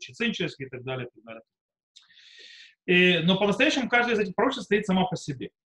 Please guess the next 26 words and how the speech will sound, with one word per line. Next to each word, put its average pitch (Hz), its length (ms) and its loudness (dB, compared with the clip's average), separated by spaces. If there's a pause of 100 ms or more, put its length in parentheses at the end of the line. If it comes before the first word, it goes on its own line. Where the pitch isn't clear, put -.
(120)
Она 170 220 2
в-, 151 160 -4
весьма 165 480 0
автономна, 139 880 -2 (540)
тогда 185 580 4
как 214 160 0
между 180 460 0
ними 226 440 0
есть 175 540 0
связь 190 520 4
с - 180 -20
точки 196 320 0
зрения 190 260 2
содержания 185 1040 0
и 269 60 -6
языковых 185 880 0
оборотов 135 580 -2 (140)
тоже. 98 240 -14 (1000)
Э, 165 840 6
причем 175 280 0
они 311 80 0
построены 240 420 2
так. 143 200 -2
Есть 220 240 0
три 254 180 4
пророчества. - 600 0